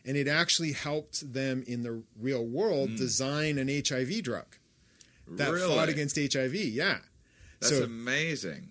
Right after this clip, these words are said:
Speaker 1: gamification saving the world here.
Speaker 2: Yeah, it's a, I mean, it's, it's much like, you know, there's been game theory's been around forever, and Prisoner's Dilemma and
Speaker 1: Oh, yeah.
Speaker 2: that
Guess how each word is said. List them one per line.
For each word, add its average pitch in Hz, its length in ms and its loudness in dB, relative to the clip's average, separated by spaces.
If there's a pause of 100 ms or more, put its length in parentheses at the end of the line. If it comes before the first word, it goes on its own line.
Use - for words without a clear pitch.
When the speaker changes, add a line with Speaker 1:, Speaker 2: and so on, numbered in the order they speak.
Speaker 1:
gamification 160 840 2
saving 147 380 0
the 135 80 2
world 127 440 0
here. 95 420 -8
Speaker 2:
Yeah, 104 600 2
it's 95 160 -4
a, 104 300 0
I 98 80 -4
mean, 101 200 -4
it's, - 260 -6
it's 87 340 -10
much 101 260 -8
like, 98 240 -10
you 95 200 -6
know, 78 240 -10
there's 82 340 -12 (320)
been 87 180 -8
game 92 340 -4
theory's 85 460 -2
been 85 200 -4
around 82 560 -4
forever, 82 480 -4
and 78 300 -8
Prisoner's 82 560 -8
Dilemma 82 360 -8
and 80 180 -6
Speaker 1:
Oh, 139 100 0
yeah. 117 320 2
Speaker 2:
that 82 80 -8